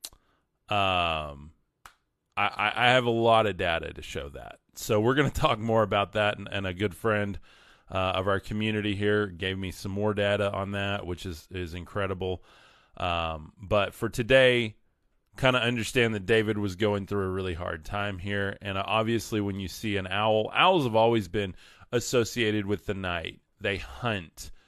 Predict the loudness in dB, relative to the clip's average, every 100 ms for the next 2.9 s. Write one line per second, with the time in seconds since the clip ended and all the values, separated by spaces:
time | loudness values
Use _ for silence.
0 | _ -2 0 2 2 0 -2 -4 -4 -2
1 | -2 -6 -12 -16 -16 _ _ _ -2 0
2 | 2 0 -2 -4 -10 -2 0 2 0